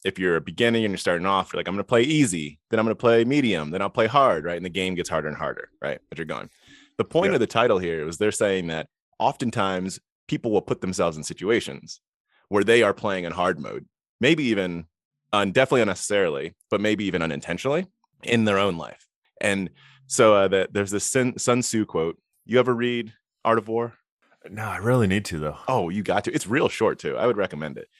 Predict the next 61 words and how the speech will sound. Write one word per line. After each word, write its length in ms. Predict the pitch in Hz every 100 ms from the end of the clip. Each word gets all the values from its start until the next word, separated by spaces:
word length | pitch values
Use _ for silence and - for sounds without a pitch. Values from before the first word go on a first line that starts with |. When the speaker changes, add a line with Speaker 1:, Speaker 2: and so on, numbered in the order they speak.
| _ _
Speaker 1:
It's 200 | - 160
not 140 | 160 185
an 80 | 139
annual 440 | - 101 107 110
read 180 | 110 113
for 140 | 110
me, 160 | 107 107
but 140 | 90
it's 100 | 90
probably, 220 | - 113
like, 180 | 92 82
a 180 | 69 58 _ _ _ -
every 240 | 90 90
three 280 | 87 85 95
years 420 | 101 104 104 110 - _ _ _ -
type 100 | 104
Speaker 2:
Yeah. 40 |
Speaker 1:
things. 240 | 107 107
Like, 80 | 101
I'll 80 | 92
pick 160 | 110 98
it 60 |
up. 160 | 101 - _ _ _ -
So 120 | 117
there's 140 | 113
this 120 | 104 -
quote 220 | 170 170
they 100 | 92
put 180 | 104 90
in 80 |
there 280 | 87 82 80 87
that's, 160 | 90 -
"Every 260 | 113 117 110
battle 380 | 90 87 87
is 100 | 85
won 300 | 78 85 85
before 320 | 80 80 92 85
it's 100 | 82
ever 200 | 80 80
fought." 280 | - 73 - _ _ _ _ _
Sun 200 | - 113
Tzu. 160 | 98 - - _ _ _ _ _ _ -
You 120 | 123
can, 140 | 117 110
you 100 | 123
can 120 | 123
kinda 200 | 113 98
get 160 | 92 92
the 60 |
gist 280 | 76 101 -
of 80 | 71
it. 200 | 69 -
So 60 | 95
it's 80 | 85
like, 100 | - -
but, 140 | 95
uh, 200 | 85 73 _ _ _ _
the 100 | -
way 260 | 107 117 131
that 180 | 113 101
they, 440 | 104 98 95 90